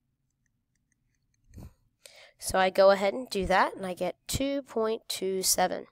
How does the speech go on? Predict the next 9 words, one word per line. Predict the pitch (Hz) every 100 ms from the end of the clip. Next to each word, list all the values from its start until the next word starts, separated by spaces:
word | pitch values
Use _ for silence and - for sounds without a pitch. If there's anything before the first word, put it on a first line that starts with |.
| _ _ - _ _ - _ -
Then | 196 202
for | 196 190
step | - 202 175 -
two, | - 330 381 220 285 392 - _ _ _ _ _ _ _
it's | - - -
fourteen | - 233 247 - - 240 220 220 185
minus | 185 190 185 254 359 359 -
that | - 175 175
number, | 175 170 165 196